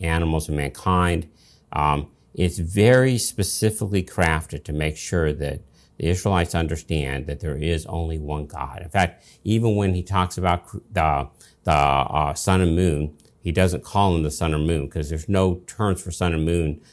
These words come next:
that were not linked with the God. So he talks about the lesser light and the greater light. And so you get this idea that, and this is gonna come into play as we, we tie up chapter three,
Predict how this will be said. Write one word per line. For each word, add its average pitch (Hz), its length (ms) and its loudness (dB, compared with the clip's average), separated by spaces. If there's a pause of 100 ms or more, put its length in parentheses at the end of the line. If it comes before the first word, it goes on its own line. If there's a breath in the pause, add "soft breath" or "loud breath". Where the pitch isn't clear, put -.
(120 loud breath)
that 80 80 0
were 78 140 2
not 82 260 4
linked 82 240 -2
with 80 140 -4
the - 80 -6
God. 82 400 2
So 90 100 -4
he 76 80 -2
talks 85 300 -4
about 80 220 -4
the 78 100 -4
lesser 76 420 -2
light 73 420 -4
and 78 160 -10
the 76 60 -8
greater 76 420 -2
light. - 340 -12 (380 loud breath)
And 95 120 -2
so - 120 2
you 95 140 4
get 107 220 2
this 98 180 0
idea 90 400 4
that, 82 220 -2
and 85 260 -2
this 95 140 -2
is - 60 -6
gonna 95 200 0
come 92 220 0
into 82 140 -2
play 90 360 2
as 76 140 -2
we, 80 180 -6 (300 loud breath)
we 82 80 -4
tie 92 260 2
up 82 140 -4
chapter 87 320 -2
three, 82 480 -2